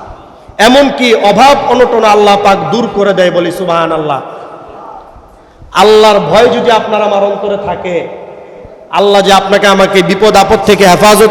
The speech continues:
করবে, এই কথার বিশ্বাস আছে না নাই?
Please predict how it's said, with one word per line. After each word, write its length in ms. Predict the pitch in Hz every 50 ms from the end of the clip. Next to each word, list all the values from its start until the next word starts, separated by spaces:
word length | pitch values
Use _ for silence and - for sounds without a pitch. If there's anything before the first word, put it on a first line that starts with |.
| 208 208
করবে, 420 | 208 202 202 190 196 190 180 160
এই 280 | 147 131 - - 180 190 -
কথার 260 | 202 196 190 202 196 190
বিশ্বাস 480 | 175 190 180 - - 202 190 - - -
আছে 220 | 165 175 175 202
না 120 | 190 196 190
নাই? 200 | 185 180 175